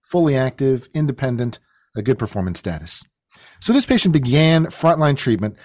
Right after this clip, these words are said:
with carboplatin, etoposide, and atezolizumab, and that's based on the empower one thirty-three trial. So before we talk about later course, a quick note on initial therapy.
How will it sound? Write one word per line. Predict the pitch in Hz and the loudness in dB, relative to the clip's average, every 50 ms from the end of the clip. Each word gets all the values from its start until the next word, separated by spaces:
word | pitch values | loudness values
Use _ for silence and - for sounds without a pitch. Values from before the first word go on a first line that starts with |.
| - _ _ | -20 _ _
with | 107 104 - | -6 -6 -4
carboplatin, | - - 196 202 175 170 147 - - 139 139 135 - 143 143 - | -2 2 2 4 4 4 2 2 0 0 0 0 0 -2 -2 -2
etoposide, | 110 - - 143 147 139 135 120 - 139 131 127 123 - - | -6 -4 -2 -2 -2 -2 -2 -2 -2 0 0 0 0 -2 -2
and | - 110 101 | -4 -2 -2
atezolizumab, | 95 - - 151 151 139 131 113 107 98 87 98 98 95 | -2 -2 -2 -2 0 0 2 0 0 0 -2 -2 -2 -2
and | 92 87 - - - - _ - | -2 -4 -8 -14 -20 -20 _ -4
that's | 107 107 - | -4 -4 0
based | - 113 107 - 117 | 0 0 0 2 0
on | 104 | 0
the | 98 | 0
empower | 95 90 85 - 120 123 113 | 0 -2 0 0 0 2 2
one | 110 110 101 | 2 0 0
thirty-three | - 107 101 101 - - 104 101 | 0 -2 -2 -2 -2 -2 -4 -4
trial. | - - 98 85 78 76 98 - _ _ _ _ _ _ _ - _ _ _ | -4 -4 -6 -6 -6 -8 -12 -16 _ _ _ _ _ _ _ -20 _ _ _
So | - 165 | 0 0
before | 156 156 - 320 | 0 2 2 0
we | 311 262 | 0 0
talk | - 220 208 - | 2 2 2 2
about | 208 170 156 143 139 - - _ _ _ _ _ _ _ _ | 2 2 2 2 0 -4 -10 _ _ _ _ _ _ _ _
later | 135 123 143 156 160 151 143 | -2 2 4 6 6 6 4
course, | 139 - - 135 131 123 - - - - - | 2 2 2 4 4 4 2 -2 -8 -8 -10
a | 117 | -10
quick | - - 220 208 - | -2 -2 -2 0 2
note | 175 160 156 - | 2 0 2 0
on | - 143 147 147 | 0 -2 0 2
initial | 147 151 160 - - 147 | 2 2 2 2 2 0
therapy. | 139 - 151 147 139 131 - - - | 0 0 2 2 2 0 -2 -4 -12